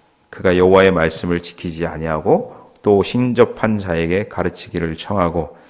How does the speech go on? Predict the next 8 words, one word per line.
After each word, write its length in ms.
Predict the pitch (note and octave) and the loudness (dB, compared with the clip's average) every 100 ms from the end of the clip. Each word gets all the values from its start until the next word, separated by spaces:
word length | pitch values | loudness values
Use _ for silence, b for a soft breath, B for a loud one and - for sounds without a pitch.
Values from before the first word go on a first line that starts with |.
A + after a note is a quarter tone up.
| B B _ | B B _
여호와께 440 | F2 F#2+ F#2 - F2+ | 4 6 6 2 -4
묻지 480 | F2 - - F#2+ G#2+ | -4 -8 -6 -6 -8
아니하였으므로 1080 | - E2+ F#2 G2 F2+ - E2+ F2+ A3+ - B B B B _ | -10 -6 -2 0 -2 -4 -2 2 2 0 B B B B _
여호와께서 500 | F2+ F2+ F2 - - | -2 2 2 0 -10
그를 220 | - F2 E2 | -4 -4 -4
죽이시고 800 | - F2+ - - G#2 G3+ - | -6 -6 -6 -2 0 0 -4
그 140 | - - | -10 -8
나라를 540 | E2 D#2+ E2 G2 E3+ | -4 -2 0 0 -2